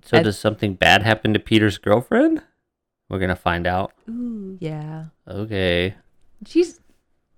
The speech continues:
Speaker 2: she's okay, I think.
Speaker 1: All right.
Speaker 2: Um, so, like I was saying, at the age of thirteen, Peter gets into this relationship with a girl his age. They do normal teenage things. Um,
Speaker 1: Like what?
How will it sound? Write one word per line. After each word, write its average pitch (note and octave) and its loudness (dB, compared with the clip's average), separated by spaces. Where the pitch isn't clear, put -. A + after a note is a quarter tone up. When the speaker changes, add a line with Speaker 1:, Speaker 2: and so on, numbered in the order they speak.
Speaker 2:
she's - -16
okay, C#3 -6
I D3 -10
think. - -16
Speaker 1:
All F#2 -16
right. G#2+ -16
Speaker 2:
Um, G3+ -6
so, - -2
like D3+ -6
I F3+ 4
was A#3 4
saying, D#3 -4
at D3 -4
the D#3+ 0
age G3 4
of G#3 -10
thirteen, - -4
Peter D#3+ -4
gets F#3 -6
into F#3+ -2
this F#3+ -2
relationship F#3+ -4
with G#3 -6
a G3+ -2
girl D#3+ -6
his D#3 -4
age. - -10
They D3+ -4
do F3+ -2
normal A3 -2
teenage A3 -4
things. - -16
Um, C#3+ -8
Speaker 1:
Like G2+ -6
what? A2 4